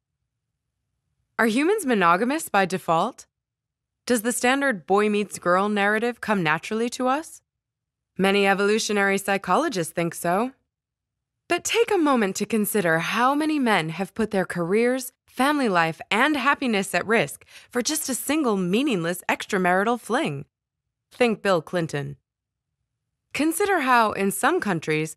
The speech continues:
women are stoned to death for adultery, yet the urge to pursue sexual variety outside a lifelong partner has persisted since the dawn of mankind. From this perspective, it seems strange that countless individuals in human history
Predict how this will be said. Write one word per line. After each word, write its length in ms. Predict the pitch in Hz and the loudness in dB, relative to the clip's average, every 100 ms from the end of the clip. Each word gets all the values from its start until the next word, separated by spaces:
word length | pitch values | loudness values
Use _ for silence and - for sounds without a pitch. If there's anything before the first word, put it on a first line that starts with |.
| _ | _
women 260 | 202 277 381 | 0 2 2
are 80 | 285 | 0
stoned 520 | - - 233 370 359 | -2 -2 0 2 0
to 80 | 202 | 0
death 280 | 165 170 - | 0 0 -2
for 160 | 226 254 | 0 2
adultery, 680 | 226 311 - 165 147 147 _ _ _ - | 0 -2 -2 -2 -2 -6 _ _ _ -2
yet 160 | 214 214 | -2 0
the 160 | 233 | 0
urge 280 | 233 269 262 | 2 2 -2
to 100 | 233 | -6
pursue 340 | 226 214 233 208 | -6 -4 -2 -2
sexual 560 | - 269 - 277 285 | -4 -6 -6 -4 -2
variety 600 | 233 233 240 254 190 165 - | 0 0 2 2 0 -4 -2
outside 580 | 277 311 - 277 285 208 | -2 -2 -2 0 2 0
a 40 | |
lifelong 480 | 190 233 - 220 202 | 0 0 0 -2 0
partner 440 | - 233 165 151 - - | 0 0 0 -4 -6 -6
has 160 | 180 - | -4 -2
persisted 580 | 185 - 349 - 160 | -2 -2 -2 -2 -4
since 180 | 170 165 | -4 -4
the 100 | 170 | -2
dawn 280 | 156 190 185 | 2 2 2
of 100 | 151 | 0
mankind. 720 | 165 160 147 180 165 135 135 - _ _ _ _ _ _ _ _ _ _ - | -2 -2 -2 0 0 -2 -8 -16 _ _ _ _ _ _ _ _ _ _ -4
From 240 | 214 220 | 0 2
this 180 | 254 302 | 0 -2
perspective, 640 | - 202 240 247 - 165 165 | -4 -2 0 0 0 -4 -2
it 160 | 262 262 | -6 -2
seems 260 | 415 453 | 0 0
strange 460 | - 214 285 214 160 | -2 -2 0 0 0
that 160 | 165 - | -4 -2
countless 480 | 180 214 208 240 | 0 2 0 -2
individuals 640 | 220 185 196 208 175 156 151 | -2 -2 -2 0 0 0 -2
in 100 | 165 | -2
human 280 | 170 220 190 | 0 0 0
history 540 | 202 220 - 156 151 | -2 -2 -4 -4 -4